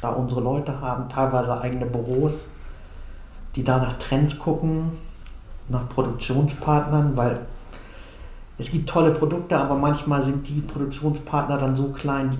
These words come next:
können gar nicht das abdecken, äh, was wir brauchen, weil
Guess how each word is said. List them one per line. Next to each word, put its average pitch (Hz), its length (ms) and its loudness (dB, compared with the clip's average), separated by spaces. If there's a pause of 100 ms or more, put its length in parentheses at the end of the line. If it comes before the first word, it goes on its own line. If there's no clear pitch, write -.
können 135 200 0
gar 131 180 4
nicht 131 200 0
das - 340 -2
abdecken, 123 680 -2 (1040)
äh, - 40 -2 (760)
was 131 220 -2
wir 123 100 4
brauchen, 143 380 2
weil 131 300 6